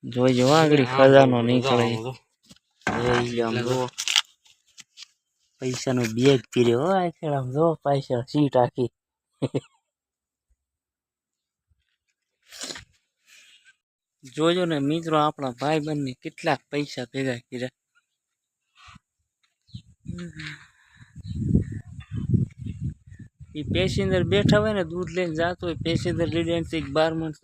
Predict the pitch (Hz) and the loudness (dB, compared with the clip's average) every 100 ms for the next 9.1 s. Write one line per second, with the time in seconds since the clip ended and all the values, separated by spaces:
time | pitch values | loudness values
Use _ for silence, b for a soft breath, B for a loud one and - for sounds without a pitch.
0 | 147 147 160 160 156 156 147 151 151 147 | -8 0 0 0 -4 -6 -4 -6 -6 -2
1 | 156 151 151 151 151 151 135 143 175 - | -2 -2 -4 -4 -6 -8 -4 0 0 -2
2 | 180 185 156 143 - _ _ _ _ _ | -4 -4 -4 -8 -12 _ _ _ _ _
3 | _ _ 143 - 170 - 143 139 165 - | _ _ -10 -4 -4 -2 -2 2 0 -2
4 | 170 175 156 113 147 156 135 - 139 - | -6 -4 -4 -2 -2 -2 -4 -6 -12 -8
5 | 127 120 - 147 143 131 120 139 131 117 | -6 -6 -8 -10 -8 -8 -6 -4 -6 -8
6 | 135 - 117 120 - 123 _ _ _ _ | -12 -10 -10 -10 -10 -20 _ _ _ _
7 | _ _ _ _ _ _ _ _ _ _ | _ _ _ _ _ _ _ _ _ _
8 | _ _ - - _ _ _ _ _ _ | _ _ -20 -20 _ _ _ _ _ _
9 | _ | _